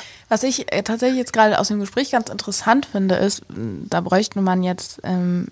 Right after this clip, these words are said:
eine männliche Komponente an unserer Seite, mir fallen doch auch mehr Schönheitsideale gegenüber Frauen ein als über Männern. Also ich würd nicht sagen, dass es keine gibt, auf jeden Fall, dieses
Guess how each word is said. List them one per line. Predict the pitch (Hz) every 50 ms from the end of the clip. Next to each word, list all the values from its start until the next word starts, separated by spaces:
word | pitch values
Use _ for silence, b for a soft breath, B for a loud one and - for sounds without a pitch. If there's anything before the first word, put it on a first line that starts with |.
| -
eine | - 180 180
männliche | 180 180 180 196 202 196 185 185 -
Komponente | - 185 185 185 180 185 185 196 220 226 214
an | 175 175 175
unserer | 175 170 170 175 175 175 175
Seite, | 175 180 175 175 180 190 - - 220 226 233 B B B B B B B B B B B _ _ -
mir | 214 220 226 214
fallen | - 220 226 254 254 240
doch | 214 233 233 -
auch | - 226 233 226
mehr | 226 220 214 214 220 233 233 240 240
Schönheitsideale | - - 240 240 240 226 233 - 185 214 214 208 202 202 214 220 202
gegenüber | 208 208 214 190 202 202 202 202
Frauen | - - - - 185 190 208 220 226 214
ein | - - 180 185 190 196 208 208
als | - 117 185 190 190 -
über | 190 190 190
Männern. | 185 185 190 185 185 170 160 - - -
Also | - 196 202
ich | 196 - -
würd | 208
nicht | 226 220 220
sagen, | 202 196 196 190
dass | 185 185
es | 180 170 -
keine | - - 180 208 240
gibt, | 240 247 240 -
auf | 180 170
jeden | - - 180 185 185
Fall, | - - 196 185 202 214 214
dieses | 196 190 190 185 185